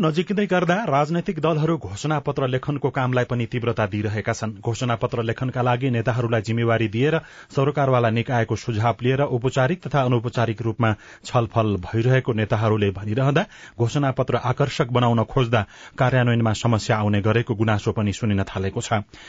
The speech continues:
सिआइएनसँग कुराकानी गर्दै सड़क आश्रित मानवमुक्त अभियान नेपालका अध्यक्ष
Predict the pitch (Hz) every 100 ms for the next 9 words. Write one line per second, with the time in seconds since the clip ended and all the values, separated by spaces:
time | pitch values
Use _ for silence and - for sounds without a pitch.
0 | - - 131 117 117 117 123 117 110 113
1 | 110 113 110 104 107 123 127 - 123 127
2 | - 120 - 135 131 110 120 120 117 135
3 | - 120 113 113 113 113 120 110 98 110
4 | 101 139 -